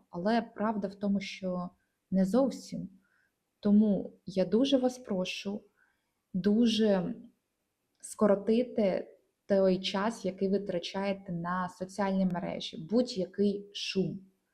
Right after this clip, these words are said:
щоб давати собі почути себе, якась тиша.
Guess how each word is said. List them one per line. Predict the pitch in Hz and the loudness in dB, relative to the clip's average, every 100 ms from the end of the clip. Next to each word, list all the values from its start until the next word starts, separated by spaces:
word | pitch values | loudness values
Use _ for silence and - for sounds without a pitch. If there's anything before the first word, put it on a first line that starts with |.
| _ _ _ _ | _ _ _ _
щоб | - 208 175 | -6 -4 0
давати | 190 190 226 294 - | 0 0 -2 -2 -2
собі | 220 - 170 175 262 | -4 -6 -6 -2 -2
почути | - 175 - 220 254 185 | -2 -4 -2 -2 -2 -2
себе, | - - 165 143 147 170 165 - - - - - - - - | -8 -6 -6 -6 -4 -2 -4 -6 -20 -20 -20 -20 -20 -20 -6
якась | 175 170 185 190 - - - - - | -2 0 2 0 -2 -14 -18 -20 0
тиша. | 185 165 - - | 2 2 -4 -10